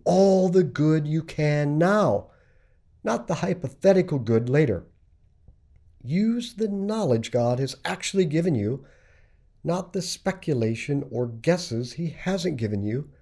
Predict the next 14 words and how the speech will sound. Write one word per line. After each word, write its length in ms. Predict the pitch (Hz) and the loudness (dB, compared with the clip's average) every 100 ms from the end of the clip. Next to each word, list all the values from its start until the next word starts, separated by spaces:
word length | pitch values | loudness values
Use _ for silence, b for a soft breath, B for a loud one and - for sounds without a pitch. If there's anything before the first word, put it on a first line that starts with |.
| b b b b b - | b b b b b -6
to 140 | 175 | 0
inform 680 | 175 180 - 147 147 170 175 - | 0 0 -4 -2 0 -2 -6 -8
your 180 | 147 156 | -6 -4
decisions 880 | 151 147 - 117 117 131 151 - - _ _ _ _ _ _ _ _ _ | -4 -6 -4 -4 -4 -4 -6 -8 -18 _ _ _ _ _ _ _ _ _
for 160 | 139 131 | -6 -4
the 100 | 135 | -4
good 520 | 98 117 123 147 139 | -4 0 0 0 -4
that 140 | 151 | -8
you 220 | 147 156 156 _ _ _ - | -6 -8 -8 _ _ _ -12
could 460 | - 151 127 135 - - | -2 2 2 -2 -10 -10
and 200 | 127 120 | -8 -8
should 420 | - 139 127 107 | -8 -4 -4 -4
do 380 | 95 95 120 135 _ _ _ | -6 -4 -6 -10 _ _ _
now. 580 | 156 170 208 208 110 87 | -8 -4 -4 -4 -6 -10